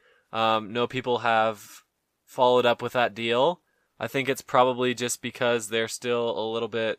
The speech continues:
nervous. They, maybe they haven't read the story yet, but we'll keep you guys in tune to let you know if any, any Florida men or women, um, run their drugs through to get them checked out.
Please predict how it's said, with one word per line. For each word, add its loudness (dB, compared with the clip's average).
nervous. -2
They, -6
maybe -4
they -4
haven't -4
read -4
the -8
story -4
yet, -2
but -6
we'll 0
keep -4
you -4
guys 6
in -4
tune -4
to 0
let 0
you -6
know 0
if -6
any, -6
any -8
Florida -2
men -4
or -4
women, -6
um, -10
run -6
their -6
drugs -6
through -12
to -14
get -12
them -10
checked -8
out. -6